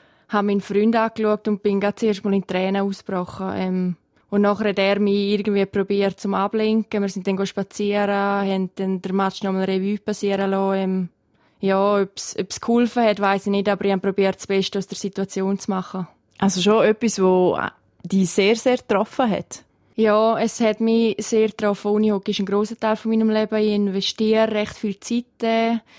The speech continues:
Speaker 1: in den Sport und ja, wir haben so einen super Kader gehabt diese Saison. Es ist für mich immer noch unerklärlich, wenn wir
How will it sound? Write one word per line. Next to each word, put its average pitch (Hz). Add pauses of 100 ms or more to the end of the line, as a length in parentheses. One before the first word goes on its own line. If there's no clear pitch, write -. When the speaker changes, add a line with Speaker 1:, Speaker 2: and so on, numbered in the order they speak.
(240)
Speaker 1:
in 233
den 226
Sport 220
und 208 (500)
ja, 196
wir 208
haben 208 (340)
so 214
einen 220
super 214
Kader 214
gehabt 214
diese 214
Saison. 208
Es 190
ist -
für -
mich 196
immer 208
noch 196
unerklärlich, 202
wenn 196
wir 190